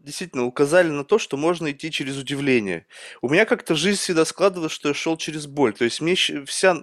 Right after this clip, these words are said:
всё, весь образовательный процесс у меня всегда ассоциировался с некой болью. Ну, болью не физического плана, а, а как бы заставляя себя, ты как бы как-то вот, это вот какой-то м-, майндсет, когда ты себя заставляешь, и это потом как вот зарубки какие-то остаются, и ты потом за эти зарубки цепляешься.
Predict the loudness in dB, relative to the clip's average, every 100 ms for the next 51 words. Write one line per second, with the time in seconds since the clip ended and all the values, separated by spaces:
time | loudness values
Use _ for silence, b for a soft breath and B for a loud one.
0 | _ -12 -8 0 0 2 0 0 -2 -2
1 | 4 2 2 -6 -8 -10 0 0 0 -8
2 | -2 0 -2 -10 2 2 2 -4 -8 -4
3 | -4 -4 -6 -8 -6 -6 -2 -2 2 4
4 | 4 2 2 4 4 2 -2 -6 -4 -4
5 | -4 0 0 4 4 4 2 0 B B
6 | 0 2 0 0 B B -2 0 4 2
7 | 4 6 6 4 0 -8 0 2 2 -4
8 | b b b b -12 -2 0 0 -6 2
9 | 0 2 -2 -2 -4 _ -2 0 -4 -4
10 | -10 0 2 2 0 -2 0 4 6 4
11 | 2 2 2 0 0 0 0 0 0 -2
12 | -4 -2 2 0 0 -2 -4 -8 -6 -4
13 | -4 -6 -6 -4 0 0 0 -6 -16 -10
14 | -8 2 2 2 0 0 0 0 -2 0
15 | -4 -4 -2 -2 2 0 0 -2 -2 -6
16 | -12 -4 2 2 0 -10